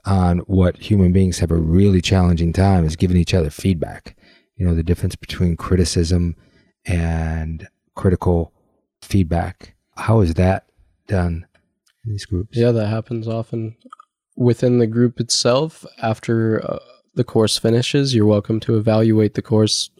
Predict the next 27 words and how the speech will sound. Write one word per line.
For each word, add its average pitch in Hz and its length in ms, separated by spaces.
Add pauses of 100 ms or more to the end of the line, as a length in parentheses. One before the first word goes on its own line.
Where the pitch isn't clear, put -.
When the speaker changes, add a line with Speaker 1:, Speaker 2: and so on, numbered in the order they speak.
Speaker 2:
anonymously, 107 800 (760)
just - 320
giving 107 220
feedback 107 540
on 104 140
how 104 120
you 104 140
felt 101 340
the, 104 340 (520)
the - 80
course 113 280
coordinators 107 720
and 104 180
the, 104 220
the 110 120
teachers 113 440
and 104 80
the 101 80
lecturers 110 600
and 104 100
the 101 80
tutors 117 460
were, 113 320 (640)
um, 101 360
and 107 160
then 101 320 (360)
students' 117 880